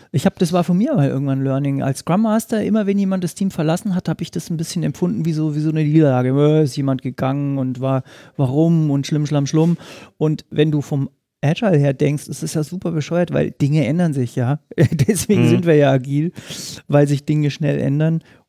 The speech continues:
Speaker 1: Und insofern hab ich dann irgendwann <laughs> versucht, äh, zu verstehen und, und gelernt, emotional auch, das ist okay, wenn sich die Dinge ändern. Aber was stabil bleiben kann, ist, wie tickt das Team?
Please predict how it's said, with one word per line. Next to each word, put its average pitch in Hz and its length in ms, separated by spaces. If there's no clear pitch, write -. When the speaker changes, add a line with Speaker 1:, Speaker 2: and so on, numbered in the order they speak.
Speaker 1:
Und 147 380
insofern 143 500
hab 143 120
ich 135 80
dann 139 160
irgendwann 151 240
<laughs> - 0
versucht, - 680
äh, 135 120
zu - 140
verstehen 143 500
und, 139 140
und 135 160
gelernt, 131 420
emotional 139 640
auch, 131 240
das - 80
ist - 80
okay, 151 280
wenn 143 120
sich 123 160
die 127 120
Dinge 127 240
ändern. 123 300
Aber 131 260
was 131 160
stabil 143 320
bleiben 143 320
kann, 139 240
ist, 143 240
wie 135 140
tickt - 260
das 156 140
Team? 151 400